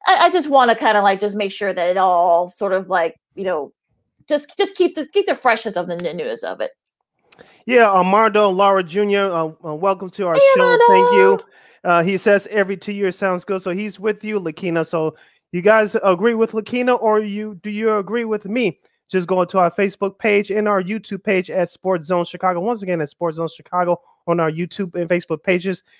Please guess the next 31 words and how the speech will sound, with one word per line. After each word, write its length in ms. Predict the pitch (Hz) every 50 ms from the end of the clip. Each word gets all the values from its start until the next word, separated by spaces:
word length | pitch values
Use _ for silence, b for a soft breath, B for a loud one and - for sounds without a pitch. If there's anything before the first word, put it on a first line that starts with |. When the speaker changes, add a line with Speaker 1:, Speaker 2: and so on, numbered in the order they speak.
| _ _ _
Speaker 2:
Uh, 160 | 151 143 143
put, 360 | 135 - _ 202 190 - - _
put 180 | 208 196 -
your 60 | 190 -
comments 360 | - 196 185 185 170 156 -
in 160 | 233 254 240
there, 320 | 240 240 233 233 - -
and 140 | 185 175 170
we'll 140 | 175 175 175
get 320 | 170 - 190 190 185 _
them 160 | 185 180 185 - -
on 340 | 180 165 165 165 160 151 143
live. 380 | 139 151 143 123 120 123 135 - _ b b b b b b b b -
Speaker 1:
Keep 160 | 359 381 392
it 140 | 466 453 -
clean 340 | 440 392 381 370 370 349
and 100 | 330 302
keep 220 | - 311 302 - 285
it, 180 | 262 262 -
uh, 60 | 233 -
at 320 | 233 220 196 202 208 -
least, 180 | 285 277 254 -
and 120 | 330 370
at 40 | 381
the 60 | 370
very 220 | 381 440 392 349
least, 160 | 302 254 - -
P 200 | - 262 262 233
G 200 | - - 160 156
rated, 320 | - 127 - - - -
folks. 380 | _ - 64 - - - -